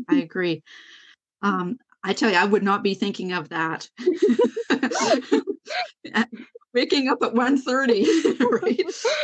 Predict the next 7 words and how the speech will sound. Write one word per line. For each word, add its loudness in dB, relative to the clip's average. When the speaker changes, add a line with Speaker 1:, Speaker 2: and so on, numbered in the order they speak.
Speaker 2:
So 0
what 2
advice 0
would 0
you 4
give 0
a -2